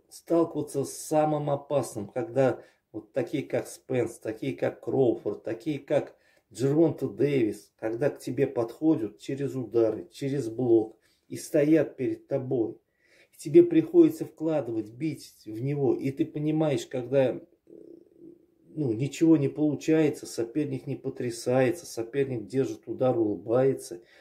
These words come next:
и не знаешь, что делать. Ты начинаешь еще сильнее вкладываться в удар. Но не учили наших ребят тому, что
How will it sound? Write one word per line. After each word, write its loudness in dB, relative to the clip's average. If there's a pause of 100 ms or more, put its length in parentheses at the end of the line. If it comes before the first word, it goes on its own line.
(160)
и -8
не -2
знаешь, 0
что -4
делать. 0 (280)
Ты -4
начинаешь -2
еще -12
сильнее 2
вкладываться -2
в -6
удар. 0 (1600)
Но 6
не 4
учили 6
наших -4
ребят -2
тому, -4
что -2